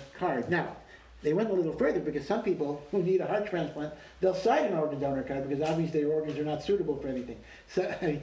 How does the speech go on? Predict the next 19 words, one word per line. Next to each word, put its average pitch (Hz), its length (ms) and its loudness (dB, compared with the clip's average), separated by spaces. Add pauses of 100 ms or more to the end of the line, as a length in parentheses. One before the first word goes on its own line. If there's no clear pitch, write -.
(140)
I 180 60 0
mean, 170 100 4
you'll 175 140 4
sign 214 180 4
anything 180 320 2
because 151 220 2 (200)
you, 165 140 -6
they're 156 140 2
not 190 120 2
gonna 180 160 0
take 240 220 6
organs - 340 0
from - 160 -6
somebody 139 460 -2 (480)
who 151 80 2
needs 165 240 2
a 143 80 0
heart 170 180 0
transplant. 131 480 -4